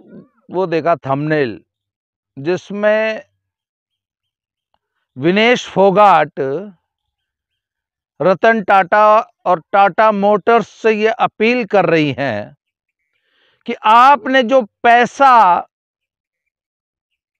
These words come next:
पहलवानों के लिए दान दिया है, चेक करो वो पहलवानों तक पहुंचा कि नहीं पहुंचा।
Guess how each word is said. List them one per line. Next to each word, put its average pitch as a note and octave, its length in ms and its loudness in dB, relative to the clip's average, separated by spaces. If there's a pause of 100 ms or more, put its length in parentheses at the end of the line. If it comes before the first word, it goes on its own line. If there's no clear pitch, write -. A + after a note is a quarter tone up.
(240)
पहलवानों G3+ 680 2
के A#3 180 -2
लिए A#3 260 0
दान G#3 560 0
दिया F3+ 280 2
है, D#3 480 0 (840)
चेक A#3+ 320 2
करो C4 280 2
वो C4 160 2
पहलवानों G#3+ 720 0 (100)
तक A#3 140 -2 (120)
पहुंचा F#3 460 -2
कि G#3 160 -4
नहीं D3+ 220 -6
पहुंचा। G2 500 -20